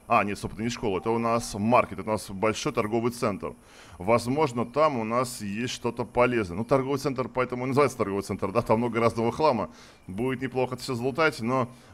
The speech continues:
э, будет также в идеале сделать после того, как мы возьмём под контроль большую карту,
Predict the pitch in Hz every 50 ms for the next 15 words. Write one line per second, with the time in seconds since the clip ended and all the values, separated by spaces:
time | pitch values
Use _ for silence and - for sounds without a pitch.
0 | - - 98 101 107 107 107 107 104 104 127 139 - - - - 135 123 104 123
1 | 120 117 107 120 120 120 110 98 104 135 147 139 131 127 - 127 107 - - -
2 | 127 123 - 123 - 120 117 131 120 113 98 104 110 110 104 107 113 107 117 120
3 | 107 98 - 110 98 - 117 117 117 123 139 147 143 120 98 98 110 123 120 110
4 | 98 - 110 95 - - 139 135 139 147 - 131 104 80 76